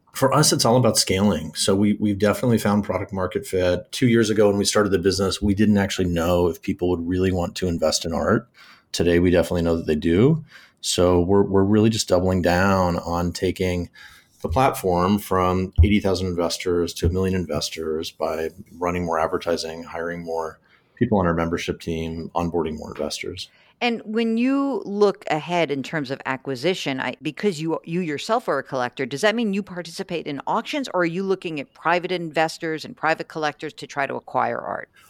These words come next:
Speaker 1: We're, we're looking at both. So our, our, our acquisition process is a two-step process. We, we have a research team that uses this proprietary data set that we've collected on the art market to identify which artists are accelerating most quickly. And then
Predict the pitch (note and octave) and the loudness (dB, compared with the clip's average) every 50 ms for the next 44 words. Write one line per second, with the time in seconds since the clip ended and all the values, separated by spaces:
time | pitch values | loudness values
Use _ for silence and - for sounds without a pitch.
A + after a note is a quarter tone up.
0 | _ - C#3 C#3 C#3+ D3 C#3+ D#3+ F3+ F3+ E3+ C#3+ A2+ F2+ E2+ E2+ E2+ F2 F2 - | _ 0 0 2 2 2 2 2 2 4 4 4 4 4 4 4 4 4 4 4
1 | - B2 A#2+ A#2+ B2+ G#2+ B2 B2+ C3 C3 B2+ C3+ C3 C#3+ D#3 D3+ D#3 C3 A2 A2+ | 4 4 4 4 4 4 4 4 4 4 4 4 4 4 6 6 6 6 6 6
2 | - A2+ G#2 - - F#2+ F2 - - G2+ - - E2+ - F2 - - G#2+ F#2 - | 6 4 4 4 4 2 4 4 2 2 0 0 -2 -4 -4 -4 -2 -2 -2 0
3 | - F2+ - - - E2 D#2+ D#2+ - - E2+ D#2 - - A2+ G2+ G2 A2 - - | -2 -2 -2 -2 -2 -2 -2 0 0 0 -2 -2 -2 -2 0 2 2 0 0 0
4 | G#2 G2 A2+ G2+ G#2+ G2+ G2 G#2+ G2+ - A2+ G2+ - - - - G2+ F#2+ F#2 F2+ | 0 2 2 2 4 4 4 4 6 4 4 2 2 -2 0 2 2 2 4 2
5 | F2+ F2 E2 E2 - - - - - - - - F#2 F2+ F#2 G2 G#2 F#2+ F#2 G2 | 2 0 -2 -4 -8 -14 -20 -20 -20 -18 -4 -2 0 2 4 6 6 6 6 4
6 | F2 - F#2 F2 - - F2+ E2+ - - F2+ F#2+ F2 - - F2+ E2 D#2 E2 D#2+ | 2 2 0 -2 -2 -2 -2 -2 0 2 2 2 2 2 2 2 2 2 4 4
7 | D#2+ D#2 - - F2 D#2+ - - - - - - - F#2+ F2+ E2+ - - F#2 F2 | 4 4 2 2 0 0 -2 -4 -8 -10 -10 -6 -4 -2 -2 -2 -2 -2 -2 0
8 | E2+ E2 D#2 D#2 D2+ - - D#2+ D2+ C#2+ - E2+ D#2 - - - F2 E2 E2+ F#2 | 0 0 0 -2 -2 -2 -2 -2 -2 -2 -2 -4 -6 -6 -4 -4 -4 0 2 2
9 | F#2 F#2+ E2+ - F#2 F2 E2+ E2+ E2 D#2 D2+ - - - - - - _ _ _ | 2 2 2 2 0 2 2 2 2 0 0 -2 -8 -20 -20 -20 -20 _ _ _
10 | B2+ C3+ C3 - A#2+ G#2 G#2 G2+ G2 F#2+ - - - F2+ F2+ F2+ - - G2 F2+ | 4 4 4 4 4 4 4 4 4 4 4 2 2 0 0 0 0 2 4 4
11 | F#2 F2+ F2+ F2 F2+ F2 E2+ F2 F2 E2+ - - - - - - - - - - | 4 4 4 4 2 2 2 2 2 0 0 -2 -6 -6 -6 -4 -4 -4 -2 -2
12 | F2 G2 - _ - - _ _ _ _ - F#2+ F#2+ F#2+ F#2+ F#2+ F#2+ F#2+ F#2 F#2 | -4 -4 -8 _ -20 -20 _ _ _ _ -4 0 2 4 4 4 4 4 4 4
13 | F#2 F#2+ | 2 0